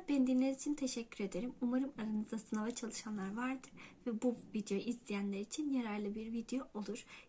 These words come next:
Yirmi dakikanızı çaldığım için özür dilerim şimdiden. Kendinize çok iyi bakın arkadaşlar. Son bir şey söyleyip kapatayım. Arkadaşlar kendinizi çok fazla yormayın. "Çalışacağım, çalışacağım, çalışacağım." diye yormayın.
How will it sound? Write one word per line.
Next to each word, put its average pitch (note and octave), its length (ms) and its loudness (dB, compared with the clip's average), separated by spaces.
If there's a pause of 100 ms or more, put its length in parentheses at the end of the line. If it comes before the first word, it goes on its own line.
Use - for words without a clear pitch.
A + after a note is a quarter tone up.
(160)
Yirmi A#3 260 6
dakikanızı A3 540 2
çaldığım A3 480 0
için D4+ 340 -4
özür G3 340 2
dilerim F#3 340 -2
şimdiden. G#3+ 520 -4 (520)
Kendinize C4+ 480 2
çok C4+ 240 -4
iyi C4 120 0
bakın B3 260 2
arkadaşlar. B3+ 720 0 (360)
Son C4 300 4
bir A3 100 4
şey G#3 180 -2
söyleyip A3 440 -2
kapatayım. B3+ 500 -4 (160)
Arkadaşlar A#3+ 540 -2
kendinizi B3 400 2
çok B3 200 -4
fazla A3+ 420 -4 (200)
yormayın. G3+ 460 0 (280)
"Çalışacağım, A#3 460 0
çalışacağım, A3+ 440 -4
çalışacağım." A3+ 540 -4
diye B3+ 260 2
yormayın. G#3 500 2